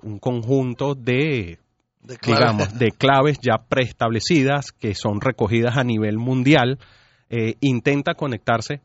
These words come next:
Speaker 1: al dispositivo. Entonces ya de entrada estamos matando ese tipo de acceso o ese tipo de ataque porque el acceso simplemente a través de password está deshabilitado.
Speaker 2: Amigo, estamos conversando con Carlos López, él es el gerente de, de soporte y adiestramiento de set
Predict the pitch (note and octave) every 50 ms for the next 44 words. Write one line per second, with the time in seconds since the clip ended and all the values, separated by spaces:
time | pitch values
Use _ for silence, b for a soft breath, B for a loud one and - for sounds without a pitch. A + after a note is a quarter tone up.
0 | _ _ - B2 A#2 A2+ A#2 G#2+ - - - A#2 G2+ - G#2 F2 - A#2+ A2+ F#2
1 | D#2 D#2+ - _ _ _ _ _ A#2 A2 - A2 G#2 G2 - G#2+ G#2 A#2 C3 A#2
2 | A#2+ C3+ C#3 C3 C3 D3 C#3+ C3+ B2 G#2+ - - F#2+ A2 A#2+ A2+ C#3 C3 B2+ -
3 | B2 A#2+ A#2+ B2 C3 A#2+ - C3+ - - C3 - D#3 D#3 D#3 D#3 - - - F3
4 | C3+ - - E3 F3 - _ _ _ _ _ - A2 G2+ - B2+ A2+ - C3+ A#2+
5 | E3 E3 E3 - - D3 C3 - D#3 b b b b b _ - D#3+ D3+ - F3
6 | D#3 D3 C#3+ - - - C#3 B2 - D3+ C#3 - - D3 C3+ - D3 C#3 C3+ C3
7 | B2 A2 A2 G2+ - - - A2+ - - G#2+ G#2 G#2 G#2 B2+ C3 - - D3+ -
8 | E3+ F3 F#3 - _ A2 - - A2+ G#2 G2+ - A2 G#2+ G#2 F#2+ E2 - - -
9 | - - _ _ D#3+ G3+ A3 F3 E3 D#3 F3 - G3+ D#3+ B2 C#3+ C3+ C#3 D#3 D#3
10 | D3+ C3 A#2 - A2+ B2+ B2+ B2+ C3+ C#3+ C#3+ - E3 D#3 C#3 C3 B2 A2 A2 B2+
11 | C#3 C#3+ C#3 B2 A2 A2+ A2 A2 A2 A2 - D3 C#3+ C3+ C3+ A2 - - A2+ -
12 | - A2+ G2 - - B2 B2 B2 B2 - D3+ D3+ - b b b b b b b
13 | _ C3 A#2+ B2 A#2 B2 A#2+ A2+ - A#2+ A#2+ A#2+ B2 B2 B2+ B2+ - D#3+ D#3+ D#3+
14 | C#3+ B2+ A#2+ C#3 C3+ C#3 D3 - - - A2+ G#2+ - - - D3+ D3+